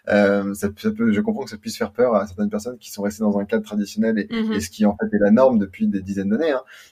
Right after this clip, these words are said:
Speaker 1: Euh, et, mais, mais je pense qu'on passe à côté de quelque chose, quoi.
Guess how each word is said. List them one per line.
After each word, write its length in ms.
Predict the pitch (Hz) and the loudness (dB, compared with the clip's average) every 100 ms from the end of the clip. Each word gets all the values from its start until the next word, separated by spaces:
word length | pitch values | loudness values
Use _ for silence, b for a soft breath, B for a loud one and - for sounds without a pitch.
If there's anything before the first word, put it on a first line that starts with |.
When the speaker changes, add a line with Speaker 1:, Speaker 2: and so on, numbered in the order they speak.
| - | -2
Speaker 1:
Euh, 500 | 98 95 95 98 95 - 92 - | 0 0 -2 -6 -8 -14 -20 -8
et, 460 | 98 95 92 95 - | -6 -4 -6 -8 -4
mais, 720 | 98 95 92 92 - - - - - _ _ - | -2 -2 -4 -8 -14 -18 -20 -20 -20 _ _ -10
mais 80 | 101 | -10
je 80 | |
pense 140 | - 110 | -8 -12
qu'on 80 | 104 | -8
passe 160 | 104 | -8
à 40 | 107 | -8
côté 140 | 104 | -10
de 60 | 101 | -10
quelque 120 | 104 | -10
chose, 200 | 104 101 | -10 -10
quoi. 160 | - | -14